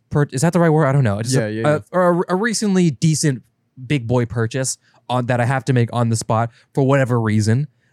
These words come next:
Speaker 1: Maybe, like, I'm, I'm, I don't know, I have to, I'm, I'm, I'm dr-, I'm driving. Yep, there we go. And then something breaks down.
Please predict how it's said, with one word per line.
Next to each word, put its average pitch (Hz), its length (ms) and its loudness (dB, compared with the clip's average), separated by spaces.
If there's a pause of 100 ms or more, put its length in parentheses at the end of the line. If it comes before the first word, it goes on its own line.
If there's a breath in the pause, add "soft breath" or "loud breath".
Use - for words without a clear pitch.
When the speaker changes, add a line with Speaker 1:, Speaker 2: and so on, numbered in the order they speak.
Speaker 1:
Maybe, 120 300 2
like, 117 140 2
I'm, 117 300 0
I'm, 113 260 -2 (1400 loud breath)
I 147 120 0
don't 131 100 2
know, 117 340 4
I 127 220 0
have 131 260 0
to, 117 680 0
I'm, 127 180 -2
I'm, 127 320 -2
I'm 127 260 -2
dr-, 127 280 -12
I'm 147 320 -2
driving. 117 720 -2 (140)
Yep, 156 340 0 (100)
there 143 160 0
we 135 80 2
go. 104 200 -2
And 131 300 2
then 131 140 2
something 156 420 2
breaks 131 320 0
down. 98 320 -4